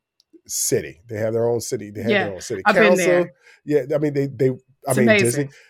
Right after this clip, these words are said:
Speaker 1: Disney came in there, bought a bunch of land, and the state of Florida was like, "Yeah, you could just run it." They run the entire infrastructure.
Speaker 2: Mm-hmm.
Speaker 1: And so Ron DeSantis is like,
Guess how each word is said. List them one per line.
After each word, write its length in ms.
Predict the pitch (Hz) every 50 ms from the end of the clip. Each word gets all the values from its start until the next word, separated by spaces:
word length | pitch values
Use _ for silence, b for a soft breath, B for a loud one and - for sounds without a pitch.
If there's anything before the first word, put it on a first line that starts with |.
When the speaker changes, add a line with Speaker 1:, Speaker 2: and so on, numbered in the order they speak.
| b b - 107
Speaker 1:
Disney 320 | 113 131 139 147 190 196
came 320 | 190 - 190 175 175 175 165
in 140 | 160 160
there, 240 | 151 127 117 117 110
bought 260 | 98 - 117 117 123
a 60 | 117 101
bunch 280 | 95 117 117 131 135
of 80 | 156 143
land, 520 | 143 151 156 160 156 139 120 120 120 120 - -
and 180 | 127 120 113 107
the 120 | - - 107
state 240 | - - 143 143
of 60 | 135 -
Florida 320 | - 160 165 165 151 135
was 180 | 123 123 110 107
like, 180 | 120 110 - -
"Yeah, 200 | - 233 233 220
you 160 | 214 196 254 220
could 100 | - 147
just 180 | 147 123 -
run 220 | 113 120 107 107 113
it." 160 | 113 - -
They 160 | 127 147 170
run 340 | 165 151 156 160 160 110 120
the 160 | 117 127 123
entire 360 | 117 113 - 160 143 147 156 156
infrastructure. 720 | 170 190 - 156 135 - - 139 110 - - - 82 69 - -
Speaker 2:
Mm-hmm. 500 | 190 185 175 175 180 190 175 190 202 202 - _ - - _ _ _ _ _ _ _ b b b b b b b b b
Speaker 1:
And 100 | - 131
so 100 | - 156
Ron 280 | 131 120 127 131 135 135
DeSantis 380 | 135 123 - 160 156 156 151 139
is 200 | 123 110 107 110
like, 140 | 127 120